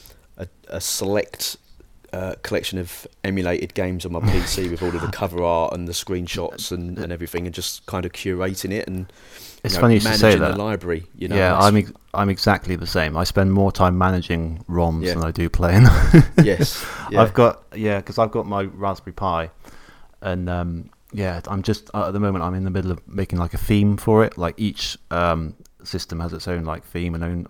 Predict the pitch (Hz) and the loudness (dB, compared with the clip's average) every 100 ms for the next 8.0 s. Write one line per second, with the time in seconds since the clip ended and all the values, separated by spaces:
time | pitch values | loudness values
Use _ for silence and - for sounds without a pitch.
0 | - 80 - 82 - - 85 80 82 85 | -6 -6 -6 -10 -12 -12 -12 -12 -14 -16
1 | - 85 - 87 85 87 - 92 - - | -14 -14 -12 -10 -8 -10 -10 -12 -8 -6
2 | 85 85 - 95 95 92 - 90 85 82 | -4 -4 -6 -2 0 -2 -4 -4 -6 -6
3 | 87 90 85 - - 95 120 101 101 95 | -4 -4 -4 -8 -8 0 2 2 0 -2
4 | 90 - - - - 107 90 92 98 87 | -6 -10 -20 -20 -2 -2 0 -4 -4 -2
5 | 87 90 85 82 78 92 92 - - 87 | 0 0 0 -4 -8 -10 -10 -10 -6 -6
6 | - - - 92 87 - 85 85 87 90 | -8 -10 -4 -2 -2 -2 -4 -2 0 0
7 | 98 85 82 80 - 80 80 80 - - | 0 -2 -6 -2 0 0 -6 -10 -12 -16